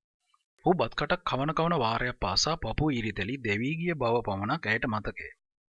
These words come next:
තව වේල් හය හතකට දැන් බඩගින්න නොයනු ඇත. "තීනී ඉන්නේ කම්පැනිකින්" යයි පද්මා කුස්සියට යන අතරතුර සිතුවාය.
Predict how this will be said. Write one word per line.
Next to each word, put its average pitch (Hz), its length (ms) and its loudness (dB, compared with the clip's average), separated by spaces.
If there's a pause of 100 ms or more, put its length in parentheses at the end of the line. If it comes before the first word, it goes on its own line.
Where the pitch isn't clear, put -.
(380)
තව 113 160 2
වේල් 110 300 0
හය 113 200 -2
හතකට 117 440 -2
දැන් 117 220 0
බඩගින්න 113 480 0
නොයනු 113 340 -2
ඇත. 87 160 -6 (160)
"තීනී 190 380 4
ඉන්නේ 214 200 2
කම්පැනිකින්" 160 580 0
යයි 170 160 2
පද්මා 143 380 0
කුස්සියට 160 400 2
යන 151 160 2
අතරතුර 139 460 0
සිතුවාය. 120 460 -2